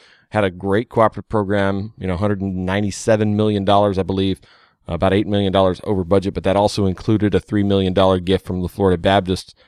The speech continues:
that won't be coming this year because of the sale of their building last year. So, uh, funding is, is a tough one, and we saw a big drop in, in Lottie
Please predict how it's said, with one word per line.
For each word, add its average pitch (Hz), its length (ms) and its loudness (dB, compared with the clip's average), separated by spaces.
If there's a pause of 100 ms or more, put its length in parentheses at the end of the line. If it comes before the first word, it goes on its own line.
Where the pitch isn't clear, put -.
(220)
that 107 100 2
won't 110 180 2
be 107 80 -2
coming 110 320 0
this 95 160 -4
year 95 140 -2
because 95 260 -4
of 90 80 -8
the 87 100 -4
sale 90 300 -4
of 87 80 -4
their 90 100 -4
building 107 360 -2
last 78 260 -10
year. 78 140 -10
So, 87 340 -4 (540)
uh, 87 260 -4 (540)
funding 151 460 0
is, 113 520 -4
is 92 140 -10
a 92 80 -8
tough - 340 -6
one, 165 200 -6 (680)
and 95 260 -4
we 95 80 -6
saw 113 240 2
a 92 40 0
big 113 200 -2
drop 113 380 2
in, 98 220 -2
in 92 260 -8
Lottie 107 480 0